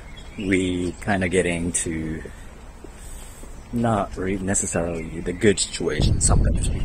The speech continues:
break off. And you might ask, how do you balance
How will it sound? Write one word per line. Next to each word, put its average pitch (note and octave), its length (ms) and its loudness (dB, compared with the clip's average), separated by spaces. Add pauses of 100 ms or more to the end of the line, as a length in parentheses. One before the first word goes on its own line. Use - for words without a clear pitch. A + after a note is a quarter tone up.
break - 300 2
off. - 200 0 (1800)
And G#2+ 200 2
you A2 120 4
might G#2 180 6
ask, G2 360 2
how - 400 4
do A2 80 4
you G2+ 80 4
balance F#2+ 880 6